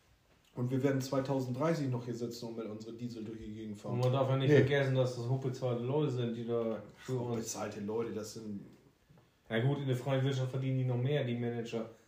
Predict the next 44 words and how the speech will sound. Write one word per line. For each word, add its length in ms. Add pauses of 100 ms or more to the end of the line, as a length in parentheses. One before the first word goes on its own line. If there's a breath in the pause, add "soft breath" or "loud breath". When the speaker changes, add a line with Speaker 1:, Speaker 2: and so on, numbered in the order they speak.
(460 soft breath)
Speaker 2:
die 120
eigentlich 720 (180)
richtig 200
Speaker 1:
Du 80
musst 240
Speaker 2:
laufen. 80
Speaker 1:
dir 60
nur 80
mal, 200
das 200
ist 140
ja 120
gerade 320
der 100
Punkt, 300
Flo. 240 (360 soft breath)
Du 80
musst 280
dir 80
ja 60
selber 300
nur 140
mal 220
eins 240
im 100
Klaren 420
werden. 240 (440 soft breath)
Alle 220
Leute, 540 (800)
die 100
es 120
in 100
der 100
freien 360
Marktwirtschaft 720
nicht 260
geschafft 520
haben, 300
weil 140
sie 220
entweder 720 (840)
zu 120
dämlich 540
waren 340